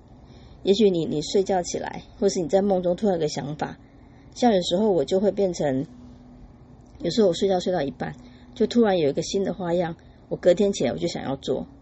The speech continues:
那也许是可能我早上看到某个图案，我想要去试，所以我在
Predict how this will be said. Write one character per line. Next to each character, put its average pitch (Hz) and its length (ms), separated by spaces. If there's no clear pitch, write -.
那 233 120
也 185 160
许 190 140
是 196 160
可 190 160
能 143 100
我 147 80
早 135 160
上 175 160
看 185 160
到 180 80
某 151 160
个 147 120
图 - 180
案， 139 240
我 165 80
想 151 180
要 139 60
去 170 160
试， 160 340
所 - 160
以 180 40
我 151 120
在 160 340